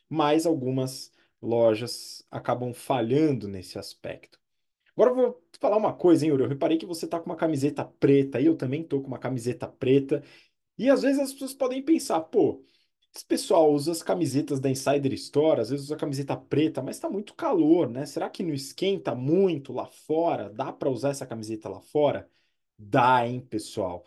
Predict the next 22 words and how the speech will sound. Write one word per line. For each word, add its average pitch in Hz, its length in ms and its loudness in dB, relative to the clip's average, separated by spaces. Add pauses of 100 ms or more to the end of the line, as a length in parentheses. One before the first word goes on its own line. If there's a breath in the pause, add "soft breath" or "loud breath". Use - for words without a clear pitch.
(180 soft breath)
Não 131 220 0
é 180 120 4
porque 165 340 -4
tá 139 160 -6
calor 135 580 -2
que - 60 -14
você 170 140 -8
tem 180 100 -12
que 185 100 -8
abrir 190 260 -6
mão 160 340 -2
de 170 80 -6
usar 139 200 -2
a 139 40 -2
sua 160 160 -10
camiseta 107 420 -10
preta, 151 520 4
ou 135 80 -2
um 135 100 -4
tom 135 180 -4
mais 135 340 -4
escuro. - 680 -2